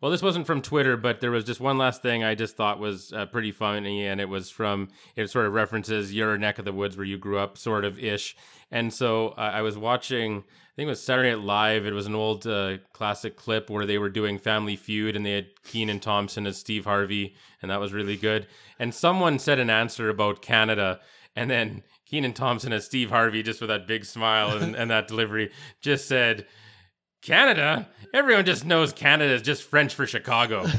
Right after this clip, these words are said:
Speaker 1: And I don't know why I thought that was funny, but I thought you might enjoy that.
Speaker 2: Oh, I do enjoy it because, you know, we've discussed this many times on Unscripted. Americans are terrible,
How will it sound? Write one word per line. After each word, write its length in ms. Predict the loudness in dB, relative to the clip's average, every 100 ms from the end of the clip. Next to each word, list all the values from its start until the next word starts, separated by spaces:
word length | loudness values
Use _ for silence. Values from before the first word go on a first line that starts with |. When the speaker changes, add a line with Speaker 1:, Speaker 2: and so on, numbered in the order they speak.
| 0 -4 -6 -8 -8 -6 -8 0 0 0 2
Speaker 1:
And 220 | 2 4
I 100 | 4
don't 120 | 4 6
know 80 |
why 160 | 4 4
I 60 | 2
thought 260 | -2 -2
that 120 | -2
was 160 | -2 -6
funny, 360 | 0 2 2 -2
but 360 | -2 -4 -2
I 140 | -4 -2
thought 180 | -2
you 140 | -2 -4
might 160 | -2
enjoy 260 | -2 -2 -4
that. 200 | -6 0
Speaker 2:
Oh, 100 | 4
I 140 | 6 6
do 180 | 6
enjoy 340 | 4 4 4 2
it 100 | 2
because, 420 | 0 2 2 0
you 60 | 0
know, 100 | 2
we've 240 | 4 2
discussed 380 | 0 2 2 2
this 160 | 0 0
many 180 | 0
times 340 | 2 2 2 2
on 60 |
Unscripted. 540 | 0 -2 0 0 2 0
Americans 520 | 2 4 4 0 -2
are 220 | 0 0
terrible, 680 | 0 0 4 4 2 -6 -12